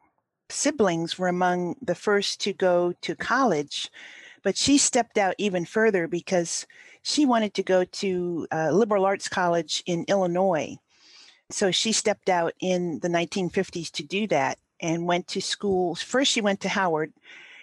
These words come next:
uh, University, but then she went all the way out to this little school twenty-five miles west of Chicago, Wheaton College. And it was during the time in the fifties when schools were not allowing African Americans to enroll.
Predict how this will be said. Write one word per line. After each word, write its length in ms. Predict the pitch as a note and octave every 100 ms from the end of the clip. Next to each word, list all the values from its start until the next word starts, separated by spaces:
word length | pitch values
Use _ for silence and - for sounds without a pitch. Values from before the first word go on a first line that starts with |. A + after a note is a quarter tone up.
| - _ -
uh, 60 | F3
University, 640 | F#3 F#3 E3 F3 - D3+ D#3 _ _ _ _ _ _ -
but 160 | E3 G3
then 160 | G#3 C4
she 180 | -
went 180 | A3 G3
all 160 | F3 G#3+
the 80 | A3
way 160 | G3+
out 260 | F3 F3+ -
to 520 | - G3+ E3+ E3 D3+ -
this 220 | F3+ -
little 180 | G3 G3
school 600 | - - F3+ E3+ E3 D#3+ _ - _
twenty-five 460 | - G#3+ G3+ F#3+ F3+
miles 380 | F3+ E3+ E3+ -
west 300 | F3 F3 -
of 100 | D#3+
Chicago, 800 | - - - G#3 F#3 C#3 C3+ - - -
Wheaton 280 | B3 -
College. 640 | F3 E3+ D3 C#3+ - - - _ - - - -
And 120 | G3
it 40 | F#3+
was 120 | F#3+
during 280 | - A#3 A3+
the 60 |
time 320 | G#3 A3 G3+ F#3
in 100 | F3+
the 60 |
fifties 560 | - A#3 - G3+ F3+ -
when 600 | F3 F3+ F3 E3+ E3 E3 _ _
schools 480 | - - A#3+ A#3+ -
were 100 | F3
not 220 | F3 G#3
allowing 640 | G#3 G#3 G#3+ F#3+ E3 C#3+
African 400 | - F3 F3+ -
Americans 720 | F3+ E3+ E3 E3+ F3 D#3 - -
to 340 | - F3 E3
enroll. 600 | - D#3+ E3 D#3+ C#3+ -